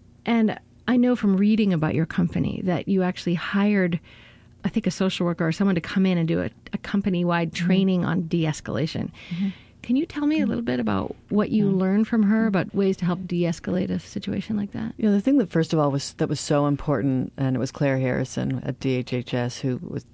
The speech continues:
Speaker 2: was just phenomenal. And the thing that was really interesting with Claire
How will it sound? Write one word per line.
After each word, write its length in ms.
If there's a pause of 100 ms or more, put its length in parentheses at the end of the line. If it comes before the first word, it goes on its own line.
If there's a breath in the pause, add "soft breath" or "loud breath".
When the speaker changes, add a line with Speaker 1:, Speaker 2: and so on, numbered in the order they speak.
(100)
Speaker 2:
was 140
just 220
phenomenal. 560
And 100
the 80
thing 200
that 100
was 140
really 340
interesting 720
with 280
Claire 600